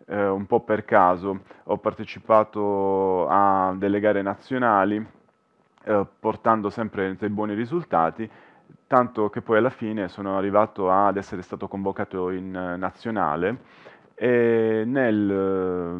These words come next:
duemiladiciotto, eh, è arrivata questa, questo primo posto nella categoria amatori, sollevando due kettlebell da ventiquattro chili.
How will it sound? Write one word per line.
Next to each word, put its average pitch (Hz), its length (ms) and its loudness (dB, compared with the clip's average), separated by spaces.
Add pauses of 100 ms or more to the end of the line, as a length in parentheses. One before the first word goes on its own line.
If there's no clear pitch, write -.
(140)
duemiladiciotto, 113 1000 -4 (880)
eh, 107 240 0
è 117 140 0
arrivata 98 560 4
questa, 85 1000 -6
questo 98 300 -10
primo 110 280 -6
posto 87 520 -4 (280)
nella 104 200 2
categoria 98 580 -2
amatori, 90 840 -2 (240)
sollevando 101 460 0
due 98 600 0
kettlebell 101 540 -2
da 95 180 2
ventiquattro 92 600 -8
chili. 76 420 -14